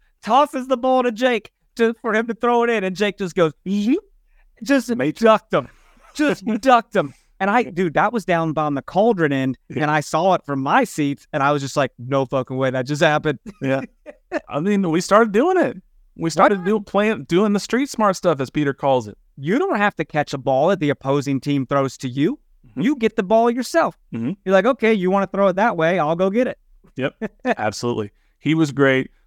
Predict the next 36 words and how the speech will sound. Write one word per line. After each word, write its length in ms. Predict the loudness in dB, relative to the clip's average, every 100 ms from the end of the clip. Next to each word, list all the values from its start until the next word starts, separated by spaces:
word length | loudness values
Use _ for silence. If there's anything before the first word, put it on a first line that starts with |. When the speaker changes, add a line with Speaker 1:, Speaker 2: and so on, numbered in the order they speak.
| -10
Speaker 2:
The 80 | 0
whole 160 | 2
back 260 | 2 0 2
line 220 | 0 0
was 100 | -2
great. 320 | -2 -2 -2 _ _ _ -6
And, 260 | -2 2 2
uh, 340 | 2 2 -2 _ _ _ _ -4
yeah, 220 | -2 -2
it 160 | -2 -4
was 100 | -2
Speaker 1:
Fontas 260 | -4 -6 _ _ _ _ _ _
staying 400 | -4 -2 0 -2
with 120 | -4
Klaus 440 | 0 2 2 0
the 140 | -2 0
whole 520 | 2 2 2 0 -2
game. 540 | -2 0 2 0 -6 _ _ -20 -20 -20 _ _
Klaus 380 | 0 2 2 2
is 160 | -4 -2
the 80 |
most 280 | 0 0 -2
dangerous 440 | 0 0 0 -4 -4
person 380 | -2 -2 0
on 140 | -2 0
that 200 | 0 -2
field. 400 | -4 -2 -2 -6 _ -10
Speaker 2:
Mm-hmm. 200 | -4 -4 -4 _ _ _
Speaker 1:
And 300 | -2 -2 -2
Fontas 480 | 2 2 4 2 2
was 80 | -2
just 220 | -4 -2
like, 260 | 0 0 -2 _ _ _ _ _ _ _
"You're 140 | -2 2
mine, 200 | 2 2
baby." 220 | -2